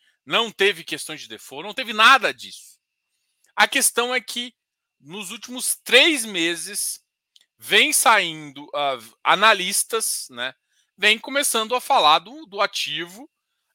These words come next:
ah, de forma mais contundente e muito mais negativa, né? Então, ah,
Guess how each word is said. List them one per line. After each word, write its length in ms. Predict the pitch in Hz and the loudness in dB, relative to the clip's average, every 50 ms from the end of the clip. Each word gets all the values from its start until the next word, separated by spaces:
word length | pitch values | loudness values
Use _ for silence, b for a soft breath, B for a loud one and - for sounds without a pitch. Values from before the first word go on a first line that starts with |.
| _ _ | _ _
ah, 640 | 147 156 156 156 160 160 165 165 160 160 160 160 135 | 2 2 4 4 4 4 4 2 2 2 0 -2 -6
de 160 | 120 - 220 | _ -10 -10
forma 400 | - - - 196 196 208 220 208 | -8 -6 -2 -2 0 2 2 0
mais 560 | 202 196 190 214 240 247 226 - - - - _ _ _ _ | 2 2 2 2 2 0 -2 -4 -4 -6 -8 _ _ _ _
contundente 1120 | - 240 262 311 349 - - 294 277 262 202 208 196 196 196 220 214 - - - 254 - _ _ _ _ _ _ _ _ _ | -4 -4 -4 -4 -6 -10 -12 -12 -12 -4 -2 0 0 0 -2 -4 -10 -10 -10 -10 -12 -16 _ _ _ _ _ _ _ _ _
e 140 | 226 233 254 | -6 -6 -6
muito 500 | 240 220 233 247 269 277 285 - - 277 | -6 -4 -2 -2 0 -2 -2 -6 -12 -4
mais 340 | 262 233 196 196 196 190 170 | 0 2 4 4 2 0 -4
negativa, 720 | 196 202 190 214 208 - - - 139 117 95 82 _ _ _ _ _ _ _ | -6 -2 -2 -2 -2 -2 -6 -10 -10 -12 -16 _ _ _ _ _ _ _ _
né? 140 | _ 80 80 _ _ _ b b b b b b | _ -20 -20 _ _ _ b b b b b b
Então, 680 | - 110 _ - 165 165 160 156 156 156 147 139 139 139 - | -20 -12 _ -4 -2 -2 -2 -6 -10 -12 -14 -16 -20 -18 -8
ah, 560 | 135 139 143 143 139 139 135 131 131 131 - | -2 2 2 4 4 4 2 2 0 0 -2